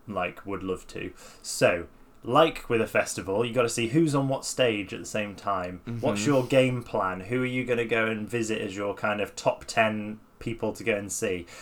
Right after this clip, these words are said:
Speaker 1: So I would say that the way to do that would be to get on the convention website,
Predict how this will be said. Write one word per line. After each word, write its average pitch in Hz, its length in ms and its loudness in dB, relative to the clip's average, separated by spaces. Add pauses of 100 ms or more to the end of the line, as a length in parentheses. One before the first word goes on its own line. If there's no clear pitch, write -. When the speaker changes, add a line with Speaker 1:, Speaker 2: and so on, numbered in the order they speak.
Speaker 1:
So - 160 4
I 120 60 10
would 123 160 4
say 123 280 6
that 107 220 2
the 107 80 -2
way 123 220 4
to - 100 -6
do 120 220 -4
that 101 180 0
would 92 160 -6
be 98 200 -4
to 92 360 -6 (300)
get 127 120 2
on 117 180 2
the 110 60 -2
convention 107 560 -6
website, 95 720 -4